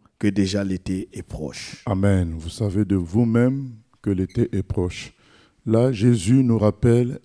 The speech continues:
Speaker 2: les signes de la fin de temps. Alors, ce qu'on vient de lire, c'est déjà accompli en première partie. Euh, je,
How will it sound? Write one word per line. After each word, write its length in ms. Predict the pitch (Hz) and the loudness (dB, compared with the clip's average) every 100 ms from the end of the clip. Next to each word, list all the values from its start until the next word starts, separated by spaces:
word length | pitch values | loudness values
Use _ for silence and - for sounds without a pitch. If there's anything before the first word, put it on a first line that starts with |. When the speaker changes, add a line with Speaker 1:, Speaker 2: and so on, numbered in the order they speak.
| _ | _
Speaker 2:
les 140 | 92 95 | -2 -2
signes 360 | - 139 127 | -2 0 2
de 100 | 104 | 4
la 100 | 95 | 2
fin 220 | 87 110 | 2 0
de 100 | 98 | 2
temps. 220 | 92 98 82 - - - | 0 -2 -6 -12 -12 2
Alors, 240 | 123 101 | 4 4
ce 100 | - | 2
qu'on 220 | 254 - | 0 2
vient 180 | 160 196 | 2 4
de 140 | 170 131 | 6 8
lire, 340 | 123 135 110 76 - _ _ _ _ _ _ - | 8 8 6 2 -18 _ _ _ _ _ _ -8
c'est 280 | - 170 | 2 4
déjà 260 | 143 123 151 | 6 6 6
accompli 520 | 131 123 117 110 143 160 | 6 4 2 6 4 6
en 160 | 117 113 | 2 2
première 420 | - 117 123 135 | 2 6 6 6
partie. 540 | - 101 - 127 95 80 | 4 0 0 -2 -2 -4
Euh, 360 | 87 95 92 92 101 | -4 -2 0 -2 0
je, 160 | 98 | 4